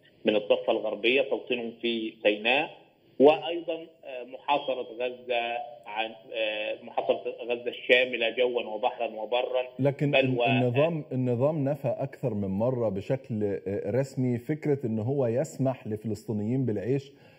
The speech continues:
Speaker 2: أو بالحياة على أرض مصرية أو التفريط في حبة رمل من سيناء لصالح الفلسطينيين.
Speaker 1: نعم،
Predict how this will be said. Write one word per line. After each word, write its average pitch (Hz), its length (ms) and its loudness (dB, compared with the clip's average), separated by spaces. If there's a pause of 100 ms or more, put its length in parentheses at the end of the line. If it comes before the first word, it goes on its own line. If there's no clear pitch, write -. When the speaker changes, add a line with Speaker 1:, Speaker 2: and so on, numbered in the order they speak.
(120)
Speaker 2:
أو 123 120 2
بالحياة 113 580 0
على 117 280 -2
أرض 113 300 -2
مصرية 110 540 0
أو 127 220 0
التفريط 135 600 -2
في 107 160 -6
حبة 117 440 -2
رمل 110 300 0
من 113 160 0
سيناء 110 560 -2 (240)
لصالح 120 460 0
الفلسطينيين. 87 760 -12 (1700)
Speaker 1:
نعم، 135 340 2